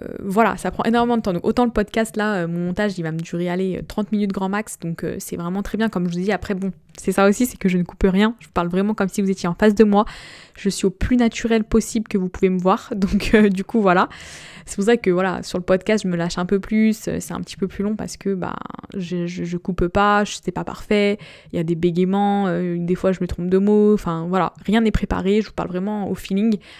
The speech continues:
Donc, euh, voilà. Mais j'aime bien parce qu'en fait, ça, il y a plusieurs formats, en fait, vous voyez. Il y a le format un peu rapide, Instagram, TikTok, que vous voyez tous les jours, qui est, qui est très rapide, hein. C'est à peu près une minute, une minute trente.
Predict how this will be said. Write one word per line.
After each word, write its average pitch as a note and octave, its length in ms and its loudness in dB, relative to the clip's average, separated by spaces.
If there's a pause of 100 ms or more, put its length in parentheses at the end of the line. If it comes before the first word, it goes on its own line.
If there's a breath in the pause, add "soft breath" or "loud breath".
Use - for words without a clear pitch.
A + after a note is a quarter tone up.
(580 loud breath)
Donc, G3 320 -2
euh, F#3 160 4
voilà. F3+ 300 -2
Mais G#3 100 4
j'aime A3+ 160 6
bien C#4+ 160 0
parce A#3+ 160 0
qu'en F#3 160 -2
fait, B3 200 0
ça, F3 460 -4 (720)
il F#3 60 -4
y F#3+ 60 2
a F#3 40 2
plusieurs A3+ 320 2
formats, A#3+ 360 0 (160)
en F3+ 80 -4
fait, F#3 160 0
vous F3+ 40 -8
voyez. F#3+ 300 0 (200 loud breath)
Il - 100 -12
y - 40 -8
a - 40 2
le E3 40 -6
format G3 240 0
un G3 80 0
peu G3+ 140 0
rapide, G3+ 500 -2
Instagram, G3 440 -4
TikTok, - 340 -6
que - 80 -10
vous F3+ 80 -4
voyez E3+ 220 -4
tous - 180 -6
les G#3 160 0
jours, G#3 320 -2
qui D#3+ 320 -8
est, D#3 60 -10
qui - 180 -12
est - 80 -14
très - 160 -6
rapide, F#3 380 -4
hein. G3+ 140 -2
C'est - 140 -14
à - 60 -16
peu - 100 -16
près - 200 -14
une G3 100 -4
minute, G3 300 -6
une F#3 60 -4
minute F#3 220 -4
trente. - 360 -4